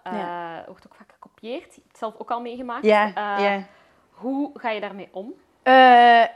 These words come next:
Speaker 2: ja, ik, ik heb één keer gehad dat er zo'n een, een Instagram was dat echt exact hetzelfde een beetje deed, maar in een andere regio. En zij beweerden dat dat, dat dat helemaal niet gekopieerd was en dat ze mij niet kenden. En, en,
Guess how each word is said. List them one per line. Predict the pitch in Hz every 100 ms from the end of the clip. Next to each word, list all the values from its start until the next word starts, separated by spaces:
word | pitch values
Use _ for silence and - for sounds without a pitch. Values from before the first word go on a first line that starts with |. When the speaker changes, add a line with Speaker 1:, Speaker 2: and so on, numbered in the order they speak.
| - _ _
Speaker 2:
ja, | 240 233 269 240
ik, | 220 -
ik | 226 -
heb | 220 -
één | 226 311
keer | 339 359
gehad | 311 330
dat | 320
er | 311
zo'n | 269 247 240
een, | 233 220 202
een | 220
Instagram | 240 277 302 294 285 277
was | 269
dat | 233 220 -
echt | 247 233
exact | - 233 226 233
hetzelfde | 214 _ 226 233 320 330
een | 320
beetje | 311 - 226
deed, | 262 269
maar | 262
in | 226
een | 214
andere | 208 202 190 185 156 160 196
regio. | 208 240 285 302 339 403 415 _ _ _ _ _ _ _ _
En | 240 240 233 220 _
zij | 214 214 220
beweerden | 240 233 226 214
dat | -
dat, | 196 180
dat | 214
dat | -
helemaal | 214 208 190 196
niet | 277 262
gekopieerd | 262 269 277
was | 277
en | 247
dat | 220
ze | 190
mij | 190 180
niet | 175
kenden. | - 175 262 285
En, | 254 220 -
en, | 190 190 185